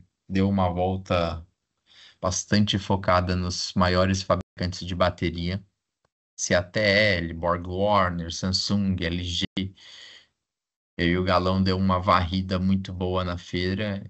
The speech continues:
e a verdade é que não temos densidade energética ba-, de bateria suficiente pra uma dist-, uma longa distância.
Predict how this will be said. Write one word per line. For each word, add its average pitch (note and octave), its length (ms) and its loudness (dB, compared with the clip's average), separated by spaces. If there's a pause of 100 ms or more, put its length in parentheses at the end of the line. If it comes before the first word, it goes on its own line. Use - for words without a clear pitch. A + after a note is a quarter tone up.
e G#2 120 -2
a G#2+ 60 2
verdade A2+ 560 2
é C3 80 0
que B2+ 600 -6 (340)
não F3+ 180 -2
temos A#2+ 460 2
densidade F#2+ 800 -2
energética F2 680 -6
ba-, E2+ 320 -6
de F#2 160 -8
bateria F2+ 540 -4
suficiente F2 800 -8
pra E2 540 -2 (400)
uma G2 120 4
dist-, - 380 -4
uma F#2+ 180 4
longa F2+ 300 -2
distância. E2+ 640 -10